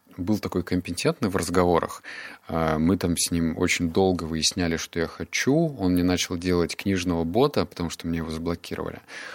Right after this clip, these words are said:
А потом он под конец сказал: "Я не умею скачивать, не могу скачивать базу". И всё, и он слился. Два других заболели. <laughs> Это тоже интересно. Но при этом они меня уверяют, то, что они сделают задачу. Посмотрим.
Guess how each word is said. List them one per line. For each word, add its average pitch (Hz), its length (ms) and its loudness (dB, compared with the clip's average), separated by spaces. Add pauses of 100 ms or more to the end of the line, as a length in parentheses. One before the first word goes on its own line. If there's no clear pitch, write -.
(120)
А - 80 -4
потом 127 260 2
он 120 120 4
под - 140 -12
конец 95 240 2
сказал: 87 200 -6
"Я 101 120 2
не 113 80 4
умею 85 200 2
скачивать, - 460 -4
не 104 100 6
могу 104 240 4
скачивать 82 540 -4
базу". 80 400 0
И 113 100 2
всё, - 220 -2
и 82 80 2
он 131 100 4
слился. - 480 -4 (480)
Два 104 300 6
других 156 480 0
заболели. 98 640 4 (100)
<laughs> - 120 -16
Это - 240 -6
тоже 101 340 0
интересно. 92 680 0 (480)
Но 104 400 6
при 92 120 4
этом 113 420 4
они 98 340 4
меня 87 220 4
уверяют, 95 360 4
то, - 80 -6
что - 220 -4
они 98 400 4
сделают 80 440 2
задачу. 78 520 -6
Посмотрим. 131 600 2